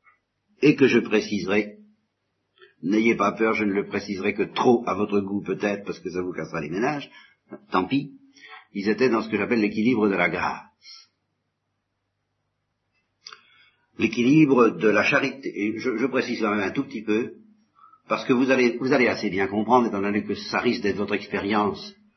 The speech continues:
à certains d'entre vous, peut-être à tous, en tous les cas, disons que c'est ce que vous voudriez bien qui vous soit donné. Même si vous ne l'avez pas en permanence et en plénitude,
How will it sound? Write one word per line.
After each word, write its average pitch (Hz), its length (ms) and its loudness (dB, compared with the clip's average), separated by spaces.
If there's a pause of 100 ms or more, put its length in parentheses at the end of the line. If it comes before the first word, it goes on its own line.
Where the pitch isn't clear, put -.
(160)
à 92 100 -4
certains 92 300 -4
d'entre 87 240 -2
vous, 110 320 -2 (600)
peut-être 90 260 -6
à 82 100 -6
tous, 113 280 -2
en 95 80 -6
tous 107 80 -4
les 95 100 -4
cas, - 280 -2 (280)
disons 110 300 2
que - 60 -6
c'est 110 160 0
ce 117 120 -2
que 117 120 0
vous 107 160 4
voudriez 101 380 4
bien 113 320 4 (600)
qui 107 80 -4
vous 101 100 -2
soit 104 180 -2
donné. 80 360 -6 (1400)
Même 104 240 -2
si - 140 -4
vous 101 120 0
ne 92 80 0
l'avez 95 280 -2
pas 85 200 2 (100)
en - 260 -6
permanence 98 560 0
et 87 60 -6
en 82 100 -6
plénitude, 95 680 -2